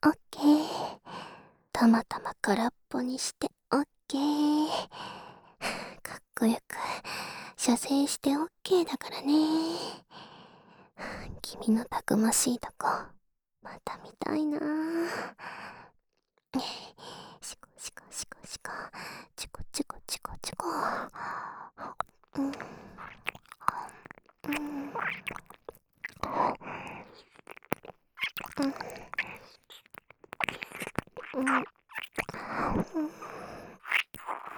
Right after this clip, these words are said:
うん。どのページで出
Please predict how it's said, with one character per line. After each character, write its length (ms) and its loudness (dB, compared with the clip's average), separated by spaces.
う 40 2
ん。 40 2
ど 160 0
の 180 -4
ペ 140 -8
ー 140 -2
ジ 140 -4
で 120 -4
出 80 -4